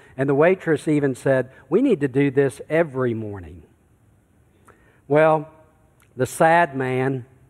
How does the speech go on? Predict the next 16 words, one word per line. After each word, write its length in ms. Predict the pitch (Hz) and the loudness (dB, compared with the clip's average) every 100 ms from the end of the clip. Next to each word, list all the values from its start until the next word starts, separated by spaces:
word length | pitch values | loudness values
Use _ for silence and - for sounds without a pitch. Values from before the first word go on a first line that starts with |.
| _ _ _ _ _ _ _ _ _ _ | _ _ _ _ _ _ _ _ _ _
told 260 | - 160 151 | 2 2 2
his 120 | 131 | -4
friend 360 | 151 147 143 | -2 0 0
Greg, 480 | 127 123 120 113 110 - _ _ _ _ | -2 -2 -2 -4 -10 -20 _ _ _ _
"All 220 | 135 151 180 | 2 4 4
of 100 | 175 | 0
a 80 | |
sudden, 580 | 160 - 131 117 120 120 - _ _ _ _ _ _ _ _ | -6 -2 -2 -2 -6 -8 -14 _ _ _ _ _ _ _ _
my 360 | 120 123 156 160 | -4 0 0 0
whole 400 | 131 165 170 196 | 0 0 2 0
frame 420 | - 165 156 156 | -2 -2 0 2
of 140 | 151 123 | 0 -2
mind 460 | 131 135 131 131 | -2 -2 -2 -4
started 480 | - - 131 123 117 | -8 -4 -2 -2 -6
to 120 | - | -4
improve. 600 | 123 117 - 120 92 87 | -4 -4 -8 -10 -10 -14